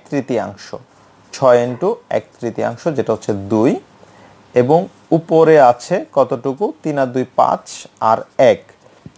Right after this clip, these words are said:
ছয় থেকে পাঁচ মাইনাস করলে যেটা হচ্ছে এক। তাহলে অংশ হচ্ছে এক, নিচে হচ্ছে ছয়। এটা হলো বারো ফুট। তাহলে টোটাল অংশটা হচ্ছে খুঁটিটির দৈর্ঘ্য ছয় বারো বাহাত্তর, অর্থাৎ খ নাম্বার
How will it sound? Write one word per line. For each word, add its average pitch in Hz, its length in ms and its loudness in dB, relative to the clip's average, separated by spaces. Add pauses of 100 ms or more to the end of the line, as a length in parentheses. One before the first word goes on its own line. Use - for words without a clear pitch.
(160)
ছয় 139 280 2
থেকে 143 200 -4 (140)
পাঁচ 135 180 2 (120)
মাইনাস 117 280 -6
করলে 147 220 -6
যেটা 135 140 -6
হচ্ছে - 160 -16 (220)
এক। 87 80 -10 (260)
তাহলে 123 180 4 (140)
অংশ 143 160 -6 (100)
হচ্ছে - 160 -8 (260)
এক, 180 80 -4 (120)
নিচে 120 200 -6
হচ্ছে 139 180 -8 (140)
ছয়। 95 260 0 (880)
এটা 226 220 4
হলো 160 180 4 (320)
বারো 143 220 4 (100)
ফুট। 107 240 -6 (1600)
তাহলে 143 220 4 (140)
টোটাল 202 300 4 (100)
অংশটা 135 420 -4
হচ্ছে 120 180 -6 (100)
খুঁটিটির 127 420 -8
দৈর্ঘ্য 110 280 -4 (120)
ছয় 113 280 2
বারো 107 200 2 (680)
বাহাত্তর, 104 520 -4 (300)
অর্থাৎ 170 220 -8 (520)
খ - 20 -18 (180)
নাম্বার 165 200 4